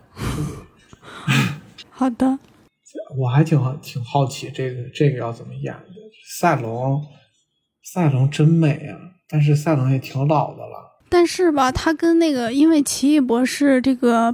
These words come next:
Speaker 1: 本尼迪克特康伯巴奇年纪也不小，所以就好像还行。
Speaker 2: 嗯，是，确实。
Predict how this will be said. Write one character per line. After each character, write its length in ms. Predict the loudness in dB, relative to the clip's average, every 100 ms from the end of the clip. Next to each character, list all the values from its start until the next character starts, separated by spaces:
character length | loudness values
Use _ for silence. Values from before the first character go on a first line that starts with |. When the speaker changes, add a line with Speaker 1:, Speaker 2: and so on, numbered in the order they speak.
| 2
Speaker 1:
本 200 | 2 4
尼 100 | 4
迪 140 | 2
克 160 | 0 2
特 160 | 2
康 200 | 2 2
伯 80 | 2
巴 200 | 2 0
奇 340 | 0 -2 2
年 220 | 4 4 2
纪 120 | 2
也 120 | 2
不 120 | 2
小， 320 | 0 2 0
所 220 | -4 0 2
以 120 | 4
就 160 | 4
好 180 | 2 2
像 160 | 0 0
还 340 | 2 4 4
行。 320 | 2 0 2 6 4 4
Speaker 2:
嗯， 260 | 4 4 2 -4 -10 -18 -18 -8
是， 560 | -2 0 2 2 2 0 -6 -10 -10 -14 -16
确 260 | -2 0 0
实。 300 | -2 -6